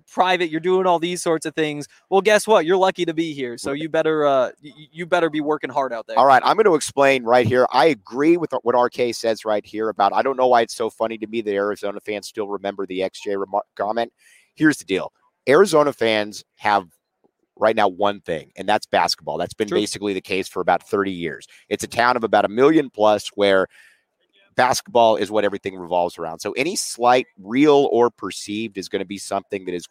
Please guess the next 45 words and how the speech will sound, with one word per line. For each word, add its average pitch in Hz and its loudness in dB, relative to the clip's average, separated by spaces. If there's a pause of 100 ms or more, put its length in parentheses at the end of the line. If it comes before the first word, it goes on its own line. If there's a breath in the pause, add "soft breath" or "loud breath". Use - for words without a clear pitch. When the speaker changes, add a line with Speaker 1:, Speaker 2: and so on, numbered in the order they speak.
Speaker 2:
one 107 2
hundred 101 -8
percent 98 -10
gonna 92 -10
be 87 -10
held 87 -4
on 82 -2
to. 98 -4 (260 loud breath)
I'm 180 2
Speaker 1:
Mm-hmm. 214 -4
Speaker 2:
not 165 4
saying 120 0
that 107 -2
it's 87 -8
good. 127 4
I'm 110 2
not 104 0
saying 101 -6
it's 90 -14
bad. 107 0 (260 soft breath)
I'm 147 2
just 123 -6
saying 107 0
that 92 -10
that's 90 -2
the 87 -14
way 85 -2
it - -10 (140)
is. - -14 (300 soft breath)
Um, 117 4 (480)
as 127 2
far 160 6
as 120 2
how 120 0 (180)
my, 135 2
my 123 -4
main 131 -4
concern 101 -12
in 87 -18
this 92 -10
game 82 -8
today 78 -12
is 95 -6
that, 92 0
again, 82 -6